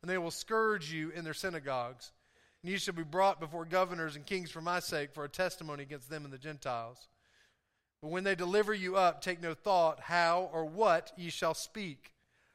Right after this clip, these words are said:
for it shall be given you in the same hour what you shall speak. For it is not ye that speak, but the Spirit of your Father which speaketh in you." Now, we're in a, we're in a series right now.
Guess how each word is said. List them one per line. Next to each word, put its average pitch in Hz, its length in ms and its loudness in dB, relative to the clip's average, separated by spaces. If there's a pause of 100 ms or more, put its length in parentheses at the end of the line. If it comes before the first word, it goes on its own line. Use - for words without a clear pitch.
(120)
for 175 100 -4
it 175 60 -4
shall 180 140 -6
be 165 100 0
given 180 400 0
you 165 140 -6
in 156 60 -8
the 147 60 -10
same 185 320 -4
hour 165 440 0
what 151 180 -8
you 165 100 -12
shall 143 220 -8
speak. - 500 -14 (840)
For - 80 -10
it 160 80 -6
is 151 160 -8
not 180 360 2
ye 185 200 -4
that 156 160 -10
speak, - 640 -8 (920)
but 139 80 -20
the 139 60 -12
Spirit 185 360 0
of 147 100 -8
your 139 100 -10
Father 160 540 0
which 123 220 -16
speaketh 139 480 -12
in 113 140 -16
you." 117 140 -20 (1160)
Now, 160 160 0
we're 202 140 0
in 190 80 0
a, 160 100 -2
we're 185 100 -4
in 190 80 -2
a 147 60 -4
series 165 500 -4
right 151 180 -2
now. 143 280 -4